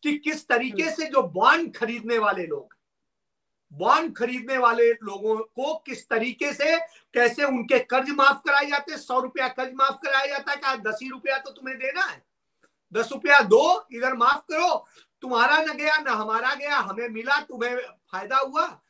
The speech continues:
Speaker 1: तुम भी लूटो, हम भी लूटे। आपको उदाहरण देता हूं, पीरामल ने एक संपत्ति खरीदी, उसे पहले दिवालिया घोषित किया गया, और उसे किसने, आप देखिए, वो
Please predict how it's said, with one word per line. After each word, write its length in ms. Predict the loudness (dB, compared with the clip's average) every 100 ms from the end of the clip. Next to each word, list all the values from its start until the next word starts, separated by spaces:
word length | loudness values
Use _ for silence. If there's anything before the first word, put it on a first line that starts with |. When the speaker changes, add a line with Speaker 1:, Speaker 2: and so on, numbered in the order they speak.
| _ -14
Speaker 1:
तुम 140 | -10
भी 140 | -6 -6
लूटो, 380 | -6 -8 0 0
हम 160 | 0
भी 100 | -4
लूटे। 320 | -6 -4 -4
आपको 380 | 0 2 2 -2
उदाहरण 320 | 4 4 4
देता 240 | 0 -10 -14
हूं, 60 | _ _ _ _ -14
पीरामल 560 | -6 0 0 0 -2 -4
ने 180 | -10 -14 _ _ _ _ _ _
एक 240 | -12 -12 -12 _ _ _ _ _ _
संपत्ति 560 | -6 -4 -2 -2 -2 -6
खरीदी, 400 | -6 -6 -6 -8
उसे 460 | -8 -12 2 4 4
पहले 540 | 2 -2 2 4 4 2 -6 _ -14
दिवालिया 500 | 2 4 6 4 0
घोषित 360 | -4 -12 -16 _
किया 160 | _ _
गया, 1080 | _ _ _ _ _ _ _ _ _ 0 4
और 400 | 6 6 2 _ _ _ _ _ -16
उसे 320 | -10 -6 -6
किसने, 460 | -8 -6 -2 0 -2 -8 _ _ _ _ _ _ 4
आप 220 | 4 4
देखिए, 300 | 0 -6 -6
वो 380 | -6 -6 -4 -2